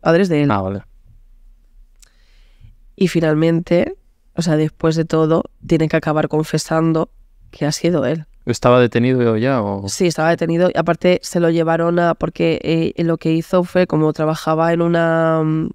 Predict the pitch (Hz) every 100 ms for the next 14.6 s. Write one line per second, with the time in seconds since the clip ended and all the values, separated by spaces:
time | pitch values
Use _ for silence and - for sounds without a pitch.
0 | _ 160 151 160 170 180 208 - 110 135
1 | _ _ - 170 165 156 - 147 151 160
2 | 160 160 147 - 165 156 147 - - _
3 | _ - 160 117 - - - 156 - 156
4 | 160 151 156 156 - 151 160 160 143 -
5 | - - 151 156 151 160 151 147 170 _
6 | _ _ _ _ _ _ _ - 214 196
7 | 190 185 175 165 160 156 151 147 - _
8 | _ 180 170 - 50 - 180 175 - 165
9 | 165 - 175 180 180 185 233 359 _ _
10 | _ _ - 165 180 175 160 165 180 180
11 | 175 185 185 185 170 165 - 165 165 -
12 | 170 160 175 165 147 147 147 143 143 143
13 | 143 139 131 131 - - - _ _ _
14 | _ _ - 147 - 104